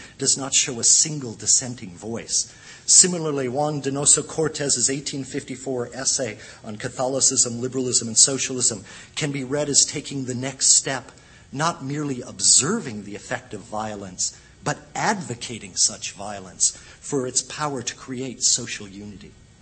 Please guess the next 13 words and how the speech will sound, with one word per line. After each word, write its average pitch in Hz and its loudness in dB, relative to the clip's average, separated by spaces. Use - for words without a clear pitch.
Thus, 160 4
this 160 6
grows 156 4
more 165 0
explicit 131 6
in, 123 -6
say, 123 2
Carl 143 0
Schmitt's - 2
proto-Nazi 127 0
nineteen 123 -4
twenties 123 -2
claim 120 -4